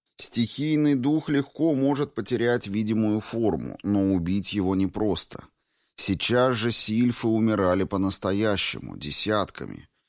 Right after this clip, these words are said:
Сила, высвободившаяся при их гибели, хлестала во все стороны,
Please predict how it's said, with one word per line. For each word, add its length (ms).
Сила, 540
высвободившаяся 1200
при 320
их 120
гибели, 540
хлестала 720
во 120
все 220
стороны, 640